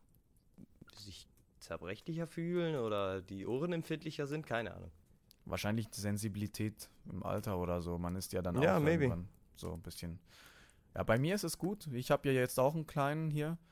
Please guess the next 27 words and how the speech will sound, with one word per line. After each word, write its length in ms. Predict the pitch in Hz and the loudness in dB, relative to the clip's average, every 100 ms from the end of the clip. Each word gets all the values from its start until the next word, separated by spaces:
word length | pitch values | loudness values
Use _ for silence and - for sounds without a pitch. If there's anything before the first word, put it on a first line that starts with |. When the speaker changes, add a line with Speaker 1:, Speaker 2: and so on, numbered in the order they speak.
| - - _ _ | -20 -20 _ _
Speaker 2:
und 400 | - 117 120 110 - _ - _ _ _ _ - 104 | -2 2 2 -2 -10 _ -20 _ _ _ _ -20 -4
ja, 160 | 90 95 | 0 2
halt 160 | 104 - | 0 -4
so 160 | - 90 | -2 0
alt 200 | 98 95 | 0 0
wie 60 | |
deiner, 300 | 85 87 113 123 - - - | -2 0 0 -4 -14 -20 -8
der 80 | 95 | 0
macht 240 | 101 110 | 0 2
ja 100 | 117 | 4
auch 240 | 82 117 - | 4 4 4
gar 220 | 104 110 | 4 4
keine 300 | 117 104 101 | 2 -2 -2
An-, 180 | 92 98 - | -4 -6 -8
An-, 400 | - 95 90 90 92 - - - - | -6 -4 -4 -6 -10 -18 -20 -20 -14
Anstalten, 500 | - 98 - 95 104 | -10 -8 -2 -2 -2
dass 140 | 92 - | -4 -2
das 160 | - | -4
irgendwie 380 | 95 113 123 104 | 0 2 2 0
ein 100 | 101 | 0
Problem 360 | - 85 92 90 | -2 0 -2 -2
für 120 | 95 | -2
ihn 80 | 92 | -2
ist. 180 | 92 | -4
Er 180 | - 101 | 0 0
schaut 380 | 104 - 117 - | 0 2 2 2
es 240 | 123 - | -2 -2